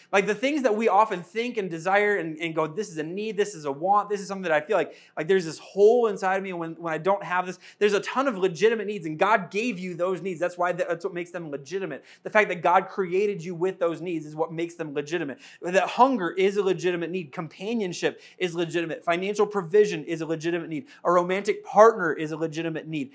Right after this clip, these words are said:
is a legitimate desire. Physical and sexual inti-, intimacy are leg-, legitimate needs. Meaningful work is a legitimate desire. Rest is a legitimate need.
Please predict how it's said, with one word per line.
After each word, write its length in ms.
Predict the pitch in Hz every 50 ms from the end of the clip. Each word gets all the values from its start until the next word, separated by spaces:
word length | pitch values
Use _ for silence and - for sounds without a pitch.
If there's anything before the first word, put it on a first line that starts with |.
| - - -
is 120 | 175 170
a 40 | 180
legitimate 400 | 180 185 175 190 190 185 165 160
desire. 340 | 160 160 156 165 160 156 143
Physical 520 | - - 214 214 208 214 214 214 226 220
and 100 | 190 175
sexual 320 | - 202 196 196 - 196
inti-, 360 | - 190 196 196 202 190 190 - -
intimacy 440 | 196 196 196 208 180 165 165 160 -
are 160 | 156 160 151
leg-, 380 | 160 165 160 156 147 - - 156 -
legitimate 640 | - 165 160 151 131 160 190 196 196 196 190 - - - - - _
needs. 360 | - 165 180 208 208 185 143
Meaningful 640 | 139 151 156 170 190 208 226 233 202 - 226 202 185
work 320 | 175 202 220 226 190 - -
is 140 | 190 175 156
a 40 | 175
legitimate 580 | 165 170 175 165 147 156 202 214 214 202 202 165
desire. 380 | 170 175 160 185 180 165 147 139
Rest 600 | 131 135 143 170 190 220 214 214 214 - - 180
is 120 | 175 160
a 60 | 170
legitimate 500 | 160 170 165 151 180 175 170 165 156 151
need. 220 | 165 165 214 -